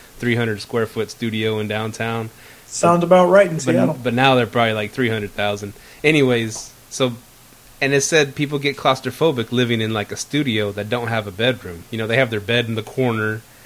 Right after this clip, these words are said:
Speaker 1: and they have the sofa over here, and then there's the kitchen. It's all just one big room, you know, and people don't like that. So what this guy did, he put some, a couple of those dividers and made himself, like, a little bitty bedroom where his bed fit in there,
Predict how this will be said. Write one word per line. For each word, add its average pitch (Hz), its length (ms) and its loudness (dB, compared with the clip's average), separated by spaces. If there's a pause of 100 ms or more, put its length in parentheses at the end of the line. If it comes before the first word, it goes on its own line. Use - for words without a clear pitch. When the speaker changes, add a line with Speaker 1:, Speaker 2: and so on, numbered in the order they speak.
(320)
Speaker 1:
and 120 100 -2
they 113 80 2
have 113 300 0
the 110 100 -4
sofa 123 380 0
over 110 220 0
here, 107 600 -2
and 107 80 -4
then 107 120 -4
there's 104 160 -6
the 110 80 -14
kitchen. 131 380 0
It's 104 100 -8
all 131 320 4
just 120 200 -6
one 127 200 2
big 120 160 4
room, 113 400 0
you 95 80 -10
know, 110 280 -6
and 113 120 -4
people 135 240 0
don't 120 160 0
like 131 240 -2
that. 98 220 -6 (520)
So 120 160 0
what 120 220 0
this 139 160 2
guy 123 240 2
did, 135 320 0
he 120 100 -2
put 127 240 -4
some, 120 220 -4
a - 80 -16
couple - 280 -2
of 120 140 2
those 120 180 -2
dividers 113 640 -2
and 113 120 -6
made 120 140 2
himself, 117 380 -4
like, 113 200 -6
a - 20 -2
little 139 320 0
bitty 131 220 -2
bedroom 120 520 -2
where 98 120 -6
his 101 100 -6
bed 117 220 -4
fit 139 200 -4
in 143 140 -2
there, 156 220 -8